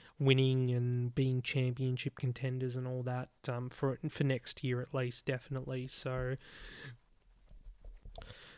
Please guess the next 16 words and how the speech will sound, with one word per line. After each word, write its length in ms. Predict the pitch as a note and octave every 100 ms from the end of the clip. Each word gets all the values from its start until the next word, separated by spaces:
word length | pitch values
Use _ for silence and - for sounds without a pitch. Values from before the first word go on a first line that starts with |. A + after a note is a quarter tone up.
| _
so 240 | - E3+
I'm 380 | D3+ D3 C#3 C#3
gonna 240 | D3+ D3
bring 240 | C3+ D3+ D#3
it 140 | C#3
back 260 | C3+ B2 -
to 480 | - B2+ A#2+ A#2+ B2
Stroll 580 | - - - C#3 C3+ C3+
now, 540 | C3 C3 C3+ C3 C3+
and, 340 | C3 B2+ B2+ C3+
you 80 | C3
know, 160 | C3
the 100 | C3
minute 480 | C#3 C#3+ C#3+ C#3 -
that 280 | C3 B2+ C3
you 460 | C#3 C3 B2+ B2+